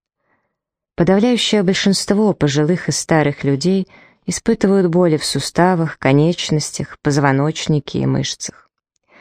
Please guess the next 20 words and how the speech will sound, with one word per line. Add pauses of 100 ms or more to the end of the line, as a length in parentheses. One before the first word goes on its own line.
(380)
Болевые
ощущения
различаются
по
интенсивности, (320)
длительности, (300)
степени
нарушения
двигательных
функций (380)
и
зависимости
от
лекарственной
терапии. (1080)
Больной
человек,
страдающий
от
боли,